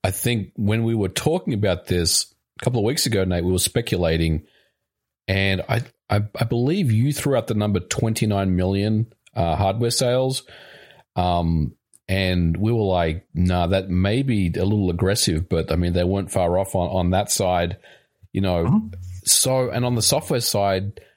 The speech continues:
Speaker 1: it is just unbelievable, you know, an, an unbelievable year. They,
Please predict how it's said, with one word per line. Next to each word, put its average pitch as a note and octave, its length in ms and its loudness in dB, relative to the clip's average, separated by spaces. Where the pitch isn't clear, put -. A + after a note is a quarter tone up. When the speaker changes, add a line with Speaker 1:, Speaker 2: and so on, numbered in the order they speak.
Speaker 1:
it A2+ 440 -2
is B2 420 0
just C3 480 -2
unbelievable, B2+ 880 -2
you G#2+ 80 0
know, F#2 160 2
an, F2+ 220 0
an G#2+ 140 0
unbelievable A2 1000 0
year. F#2 320 2
They, E2+ 420 0